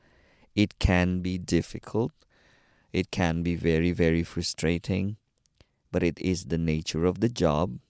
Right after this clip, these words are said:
Okay? And with those things, you need to put in measures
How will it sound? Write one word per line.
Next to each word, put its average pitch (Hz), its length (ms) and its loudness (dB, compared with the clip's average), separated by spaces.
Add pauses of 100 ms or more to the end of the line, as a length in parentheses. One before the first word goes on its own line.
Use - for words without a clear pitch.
(640)
Okay? 120 460 -8 (1700)
And 80 720 0 (140)
with 110 360 4
those 127 320 8
things, 131 600 2 (1600)
you 101 160 0
need 98 320 2
to 90 100 2
put - 220 2
in 107 240 4
measures 98 540 4